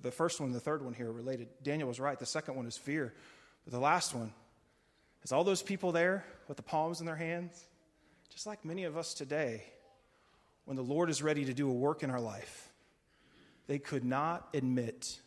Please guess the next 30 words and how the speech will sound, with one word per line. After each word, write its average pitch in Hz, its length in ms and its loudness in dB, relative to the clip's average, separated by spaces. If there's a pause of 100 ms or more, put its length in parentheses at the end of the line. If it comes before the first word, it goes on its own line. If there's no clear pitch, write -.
(140)
that 127 120 -10
they 113 100 -2
were 110 120 -4
wrong. 101 340 -12 (4000)
They 151 140 12
could 160 140 10
not 180 260 12
admit 156 340 4
that 143 140 -2
they 147 80 0
were 139 160 -4
wrong 131 480 -4 (1120)
about 139 220 0
how 143 200 0
this 139 220 -4
was 135 140 -6
all 123 160 -2
to 120 60 -8
play 110 280 -8
out. 104 180 -12 (1700)
They 156 80 0
could 160 180 -2
not 170 180 0
find 165 320 -2
themselves 143 460 -2
at 131 80 -4
a 123 40 -8
point 139 340 -6
of 123 80 -10
humility 117 580 -6